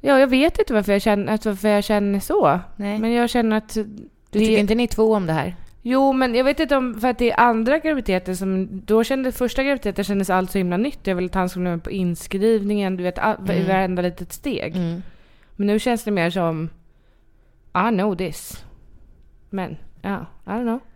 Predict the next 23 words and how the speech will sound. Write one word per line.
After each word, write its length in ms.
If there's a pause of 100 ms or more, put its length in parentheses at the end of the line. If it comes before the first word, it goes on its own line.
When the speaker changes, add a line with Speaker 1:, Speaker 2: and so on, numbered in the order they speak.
(320)
Speaker 2:
Men 160
du 180
smsade 460
mig 260
när 140
du 80
satt 240
i 20
väntrummet 560
och 60
skrev 180
att 100
han 140
var 120
försenad, 640
läkaren, 420
Speaker 1:
Jo. 80
Speaker 2:
gynekologen, 600
och 240
att 80
du 100
mådde 480
jättedåligt. 840